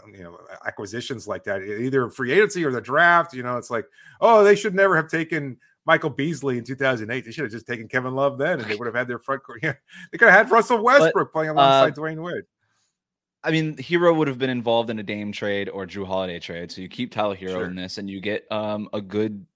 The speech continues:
Speaker 2: well, like, a, a good starting point guard in Terry Rozier, who's maybe, like, among the top one hundred players in the N B A. He's probably between ninety and a hundred, Terry
Speaker 1: Yep.
Speaker 2: Rozier.
Speaker 1: Yep.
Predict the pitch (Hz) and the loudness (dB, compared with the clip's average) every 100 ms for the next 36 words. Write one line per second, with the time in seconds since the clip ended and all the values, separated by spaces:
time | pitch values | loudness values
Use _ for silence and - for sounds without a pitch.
0 | _ - 110 104 113 120 123 - 127 117 | _ -4 -2 -2 -2 -4 -6 -8 -10 -6
1 | 160 160 - 139 139 135 123 117 113 107 | -6 -6 -2 0 0 -4 -8 -4 -6 -4
2 | 110 110 101 101 101 120 135 175 190 180 | -4 -2 -4 -4 -6 -8 -8 -10 -6 -4
3 | 160 - _ _ _ _ _ _ _ _ | -4 -6 _ _ _ _ _ _ _ _
4 | 151 165 196 180 160 151 147 139 139 131 | 0 2 4 2 4 2 4 0 0 -2
5 | 131 123 120 120 120 117 117 117 117 120 | 0 2 2 0 -2 -2 -2 -2 -2 -2
6 | 117 - 120 123 107 107 - 117 104 98 | -8 -4 -2 -2 -4 -8 -10 -8 -6 -4
7 | 104 101 101 92 85 82 73 - _ _ | -6 -6 -6 -8 -10 -14 -16 -20 _ _
8 | _ _ - 92 85 85 139 73 _ _ | _ _ -8 -8 -6 -6 -6 -8 _ _
9 | _ _ _ _ _ _ - 175 - | _ _ _ _ _ _ -12 -10 -10